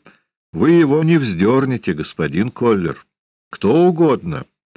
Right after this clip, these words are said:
только не вы с вашим дурацким кровавым списком. Вы вместо этого попытаетесь его понять и даже простить». Коллер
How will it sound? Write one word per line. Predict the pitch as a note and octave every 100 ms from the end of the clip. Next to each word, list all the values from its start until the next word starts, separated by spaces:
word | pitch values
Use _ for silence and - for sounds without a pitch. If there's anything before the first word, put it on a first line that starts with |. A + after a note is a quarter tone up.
| - -
только | A2 B2+ D3+
не | D#3
вы | B2+ A2 B2
с | -
вашим | A#2 F#2+ F#2+ D#2
дурацким | F#2 F#2 E2 - - D2
кровавым | - E2+ D#2+ D2+ C2+ C2
списком. | - - C2+ - - - _ _ _ _ _ _
Вы | F2 A#2+
вместо | G#2 A#2+ A2+ -
этого | A#2 A2+ A2 G#2+ G2+ _ _ _ _ _ -
попытаетесь | F#2 G2 - G#2 G2+ G2+ F#2+ -
его | F2+ F#2
понять | G2 - F2+ E2+ G2 E2 - - _ _ _ _ _ _ -
и |
даже | C#2 D#2 D#2+
простить». | - - C#2+ - - G#2+ G2+ - - - _ _ _ _ _ _ _ _ _
Коллер | - F#2+ F#2+ G2